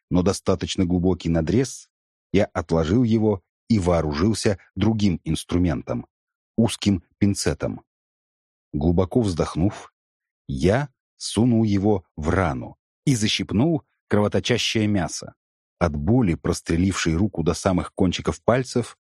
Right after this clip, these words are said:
на лбу выступила испарина. Но я не собирался сдаваться, не предприняв хотя бы нескольких попыток. Я пытался поймать то чувство,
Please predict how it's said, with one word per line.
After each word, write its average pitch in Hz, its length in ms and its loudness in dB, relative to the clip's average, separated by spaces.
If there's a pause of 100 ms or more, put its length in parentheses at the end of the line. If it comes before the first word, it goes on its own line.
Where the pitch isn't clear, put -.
(140)
на 87 140 2
лбу 82 260 0
выступила 87 520 0
испарина. 65 760 -4 (680)
Но 87 120 2
я 98 160 4
не 101 100 2
собирался 92 540 0
сдаваться, 87 640 -2 (460)
не 92 120 2
предприняв 90 640 0 (220)
хотя 87 260 0
бы 85 160 0 (200)
нескольких 87 680 0
попыток. - 680 -6 (920)
Я 82 120 2
пытался 95 460 0
поймать 95 640 0
то 87 140 0
чувство, - 560 -2